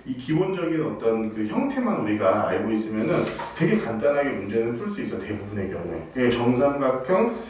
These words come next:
정사각형, 뭐, 반원 정도가 나올 거야. 원이나 반원 정도. 그래서 뒤에 나와 있는 문제들도 전부 다 보면은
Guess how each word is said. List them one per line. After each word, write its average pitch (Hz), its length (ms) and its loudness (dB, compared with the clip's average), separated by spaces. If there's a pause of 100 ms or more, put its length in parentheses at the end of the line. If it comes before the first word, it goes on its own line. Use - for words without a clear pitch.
(140)
정사각형, 139 1000 2
뭐, - 140 2
반원 143 720 -2
정도가 110 500 -4
나올 95 320 -6
거야. 82 260 -4
원이나 110 380 0
반원 101 460 -2
정도. - 440 -10 (300)
그래서 160 320 0
뒤에 202 160 -4
나와 160 220 2
있는 180 160 0
문제들도 156 380 -2
전부 127 260 -4
다 151 60 6
보면은 151 540 -2